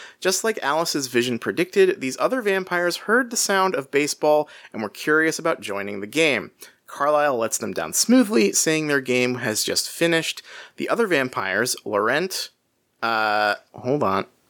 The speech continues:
Ooh. Uh, uh, Laurent, Victoria, and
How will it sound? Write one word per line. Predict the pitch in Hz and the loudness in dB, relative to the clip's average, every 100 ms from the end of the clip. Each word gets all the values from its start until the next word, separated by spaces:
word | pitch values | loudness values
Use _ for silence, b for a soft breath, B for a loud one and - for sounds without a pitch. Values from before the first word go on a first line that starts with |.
| - | 2
Ooh. | - - _ _ _ _ | 2 2 _ _ _ _
Uh, | - 110 - 110 - | -4 -2 -2 -4 0
uh, | 113 110 101 | 0 2 0
Laurent, | 113 127 208 240 | -2 -2 -2 -4
Victoria, | 160 - 165 160 160 156 151 | -10 -2 0 2 2 2 0
and | 120 120 117 113 | -2 -2 -2 -4